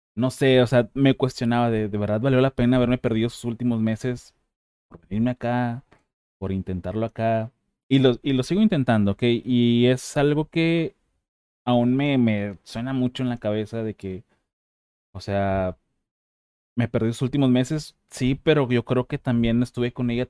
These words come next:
treinta años. O sea, fueron treinta años en las que, en los que la disfruté así como era, era una persona enojona, pero también era muy cariñosa. No sé, era una persona muy, era un poco de todo, era un poco de todo, entonces,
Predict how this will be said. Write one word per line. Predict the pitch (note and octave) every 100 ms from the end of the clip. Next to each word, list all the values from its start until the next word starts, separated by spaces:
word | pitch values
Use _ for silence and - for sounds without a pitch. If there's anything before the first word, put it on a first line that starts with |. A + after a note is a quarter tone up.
| _
treinta | A#2+ A#2+ B2
años. | A#2 G#2+ G2 F#2+ - _ _ _ _ _ _
O | G#2+
sea, | G#2 G2+ G2 -
fueron | B2 A#2
treinta | A#2+ B2 B2 B2+
años | B2 A#2+
en | A#2
las | G#2
que, | - -
en | A2+ G#2+
los | G#2
que | - G#2 G2+
la | G#2
disfruté | G#2 G2+ - F#2+ - A2
así | A2+ G#2+ G#2+
como | - A2+ G2+
era, | G#2 G#2+
era | G#2 G2+
una | G2+ G2+
persona | - - G2+
enojona, | F#2+ E2 G#2+ G#2+ A2
pero | A2 G#2+
también | F#2 G2
era | A2 G#2+
muy | G#2+
cariñosa. | - A2 G#2+ A2+ D3
No | E3
sé, | D#3
era | E3
una | E3+ F#3+
persona | F#3+ E3+ E3+
muy, | E3 D#3+ F3 F3 D#3 - _ _ _ _ _ _ _
era | - F#3
un | G#3
poco | G#3+ -
de | G#3
todo, | - F#2+ D2 - _ _ _
era | G2+
un | A#2+
poco | A#2+ - B2
de |
todo, | - A#2+ C3+
entonces, | A#2 A2 G#2 B2+ -